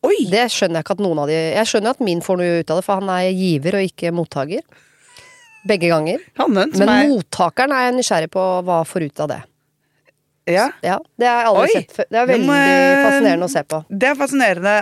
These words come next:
Speaker 1: Altså,
Speaker 2: Mm.
Speaker 1: de slikker jo hverandre litt sånn i åpninger og sånt. Det er vel for å få inn mest mulig informasjon.
Speaker 2: Ja,
Speaker 1: At
Speaker 2: her
Speaker 1: rett og
Speaker 2: var
Speaker 1: slett
Speaker 2: det
Speaker 1: liksom all the
Speaker 2: beint
Speaker 1: way.
Speaker 2: ut knulling i munnen, ja.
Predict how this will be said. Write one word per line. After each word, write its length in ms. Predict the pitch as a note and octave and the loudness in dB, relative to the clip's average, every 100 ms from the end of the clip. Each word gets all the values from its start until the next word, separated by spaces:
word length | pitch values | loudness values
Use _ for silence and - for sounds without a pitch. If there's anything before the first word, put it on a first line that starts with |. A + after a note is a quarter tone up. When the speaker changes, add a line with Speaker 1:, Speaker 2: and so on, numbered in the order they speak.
| - | 0
Speaker 1:
Altså, 160 | A#3 | 0
Speaker 2:
Mm. 60 | A#3 | 2
Speaker 1:
de 420 | A3+ A3+ A3+ A3+ | 2 2 2 0
slikker 480 | G#3+ A#3 - E3 D#3+ | -2 -6 -4 -2 0
jo 140 | E3 | 0
hverandre 560 | F3 F3 E3+ G3 G#3+ G#3+ | 0 0 0 0 0 0
litt 160 | G3+ - | -2 -4
sånn 180 | F3+ | -4
i 300 | F3 F3 F3 | -2 -2 0
åpninger 420 | F3+ D#3+ - D3+ C#3+ | -2 -4 -6 -6 -6
og 60 | |
sånt. 140 | E3 - | -8 -4
Det 80 | F#3 | -4
er 60 | |
vel 80 | E3 | -4
for 240 | F3+ F3 E3+ | -4 -2 -2
å 60 | |
få 240 | - F#3 D#3 | -2 -2 -2
inn 160 | D#3+ D3 - _ - | -4 -8 -18 _ -8
mest 160 | G3 | -6
mulig 220 | G#3 F3+ D#3 | -4 -4 -6
informasjon. 500 | - F3 G3 B3 A#3 - - - | -8 -8 -4 -4 -4 -10 -18 -6
Speaker 2:
Ja, 60 | G3 | -2
Speaker 1:
At 60 | |
Speaker 2:
her 80 | G#3+ | 2
Speaker 1:
rett 80 | F#3+ | 2
og 40 | |
Speaker 2:
var 60 | B3+ | 2
Speaker 1:
slett 120 | C4 | 2
Speaker 2:
det 100 | B3+ | 2
Speaker 1:
liksom 400 | G3+ G3 F#3 F#3 | 0 0 -2 0
all 140 | F3+ E3 | 2 2
the 60 | |
Speaker 2:
beint 80 | - | 2
Speaker 1:
way. 180 | G#3 C4+ | 4 2
Speaker 2:
ut 100 | G#3+ | 0
knulling 320 | - G#3 F3 | 0 0 2
i 40 | F#3 | 0
munnen, 160 | G3 | -2
ja. 80 | A3+ | -4